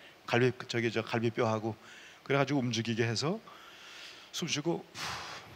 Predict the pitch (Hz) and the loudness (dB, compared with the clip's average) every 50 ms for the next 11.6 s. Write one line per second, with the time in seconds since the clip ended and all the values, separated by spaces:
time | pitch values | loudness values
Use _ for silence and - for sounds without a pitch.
0 | - - - 113 104 101 98 90 80 - - - - - 147 160 156 165 165 - | -14 -8 -4 -2 0 0 0 0 0 -2 -6 -6 0 2 2 2 2 2 2 2
1 | - - 190 180 180 - 160 143 139 143 131 117 110 104 92 - - 135 - 147 | 2 2 2 0 2 0 0 2 2 2 2 2 2 2 2 0 -4 -6 -6 -6
2 | 151 - - 110 120 139 131 92 - - 107 95 82 92 110 120 131 - - - | -4 -2 0 2 2 2 2 0 0 0 -2 -2 -2 -2 -4 -4 -2 0 0 0
3 | - - 156 139 - - - 143 139 147 123 113 113 113 104 110 110 120 127 151 | 2 0 0 -2 -2 0 0 2 4 6 6 6 6 6 6 4 0 0 -2 -2
4 | 196 226 226 - - - - - - - - - - - - - - 160 156 135 | -4 -4 -6 -10 -18 -20 -20 -20 -18 -18 -18 -18 -20 -20 -6 4 6 6 6 6
5 | - - - - 151 139 147 139 123 110 - - 139 143 151 151 135 - 156 151 | 2 -6 -4 2 4 6 6 6 4 2 4 6 6 6 6 4 -2 -2 -2 0
6 | 127 160 160 165 156 123 127 170 - - 151 131 196 175 147 143 - 190 185 180 | 4 4 4 4 4 4 2 4 4 4 6 8 8 8 8 6 4 4 2 4
7 | 131 - 156 170 156 113 107 104 98 98 92 85 82 85 104 113 117 - - - | 4 4 4 4 4 4 4 4 0 -2 -4 -4 -4 -4 -4 -4 -6 -8 -14 -18
8 | - - - - - - - - - 165 165 208 220 220 220 - - 127 131 139 | -16 -16 -14 -14 -14 -14 -12 -2 6 8 10 10 10 10 8 6 6 6 6 8
9 | 143 147 151 165 190 214 214 208 - 156 139 147 170 202 190 143 151 151 120 127 | 8 8 8 8 6 6 4 2 2 2 6 6 8 6 8 8 6 6 6 6
10 | 113 113 104 95 98 123 143 156 165 180 190 175 147 147 127 143 156 147 151 139 | 4 2 2 2 0 0 0 4 4 6 6 6 4 2 2 0 0 0 -2 -4
11 | - - 151 131 - - - - 113 107 101 | -4 -4 -6 -6 -6 -6 -6 -6 -6 -6 -8